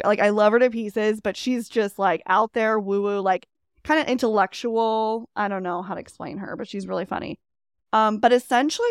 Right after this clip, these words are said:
she recommended doing, you know, h-, kind of a keto-ish or low-carb diet, right? So higher fats,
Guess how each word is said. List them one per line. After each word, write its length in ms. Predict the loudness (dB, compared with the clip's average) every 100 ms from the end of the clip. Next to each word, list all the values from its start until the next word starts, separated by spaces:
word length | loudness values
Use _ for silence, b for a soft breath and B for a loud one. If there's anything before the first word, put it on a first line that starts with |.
| -2
she 200 | -4 -4
recommended 920 | 0 0 -2 -4 -4 -4 -2 -2 -4 -10
doing, 500 | -8 -6 -8 -8 -10
you 120 | -8
know, 280 | -4 -4 -4 -8 -14
h-, 180 | -10 -10 _ _ _
kind 300 | -2 2 2
of 80 | 0
a 60 | -4
keto-ish 920 | -8 -8 -2 0 0 -2 -2 -2 -4
or 160 | -6 -6
low-carb 1000 | -6 -2 -2 -2 -6 -10 -6 -4 -4 -8
diet, 300 | -6 -4 -4
right? 260 | -4 -4 -4
So 360 | -2 -2 -2 -6 _ _ _ _
higher 380 | -4 2 2 2
fats, 800 | 0 2 4 4 2 -6 -20 -20